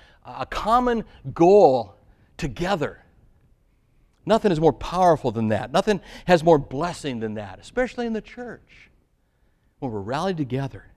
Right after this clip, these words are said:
Which is why our enemy will do everything he can to torch our faith. He is alive and well. He'll do everything he can to cause disunity. He'll do everything he can in the church to cause fear. He will do anything and everything to divide us.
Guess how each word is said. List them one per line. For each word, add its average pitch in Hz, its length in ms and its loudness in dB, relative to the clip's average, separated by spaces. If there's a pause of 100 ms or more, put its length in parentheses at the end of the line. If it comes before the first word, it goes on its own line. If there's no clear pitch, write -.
(840)
Which 175 140 4
is 160 100 0
why 214 240 10
our 202 140 10
enemy 214 260 6
will 180 140 6
do 170 160 0
everything 285 680 2
he 240 220 -2
can 202 300 -2
to 147 80 0
torch 147 360 -4
our 143 120 -4
faith. 110 340 -6 (1040)
He 220 140 -4
is 196 100 2
alive 156 480 2
and 160 140 2
well. 104 400 2
He'll 185 100 10
do 175 160 6
everything 269 360 6
he 269 100 0
can 226 300 0
to 190 60 4
cause 185 340 4
disunity. 220 760 0 (180)
He'll 202 100 8
do 196 140 6
everything 269 240 6
he 240 80 -4
can 240 300 2
in 208 80 0
the 156 80 4
church 226 340 2
to 160 100 -12
cause 135 320 -6
fear. 254 540 -4 (1160)
He 165 120 -2
will 147 100 4
do 143 120 4
anything 220 320 2
and 170 80 8
everything 190 300 4
to 143 80 -12
divide 120 420 -6
us. - 320 -18